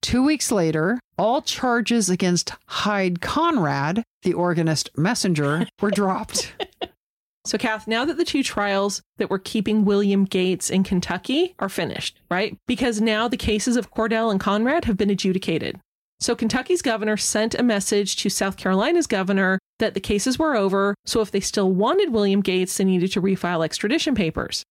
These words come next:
Speaker 2: What I read in the newspaper is that the magistrate of Lake City who put these extradition papers together said,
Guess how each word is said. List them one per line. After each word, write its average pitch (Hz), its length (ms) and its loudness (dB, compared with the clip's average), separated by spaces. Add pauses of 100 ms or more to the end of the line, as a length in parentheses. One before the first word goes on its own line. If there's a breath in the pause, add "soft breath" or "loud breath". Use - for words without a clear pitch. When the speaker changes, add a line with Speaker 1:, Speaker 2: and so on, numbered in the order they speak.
(360)
Speaker 2:
What 226 160 2
I 370 120 2
read 247 480 2
in 208 480 2
the 226 40 2
newspaper 202 840 2
is 196 220 0
that 214 460 0
the 202 60 2
magistrate 208 720 0
of 180 100 -2
Lake 185 180 0
City 180 300 0
who 202 100 2
put 247 220 -2
these 294 200 2
extradition 240 560 -2
papers 220 340 0
together 285 380 0
said, 190 480 0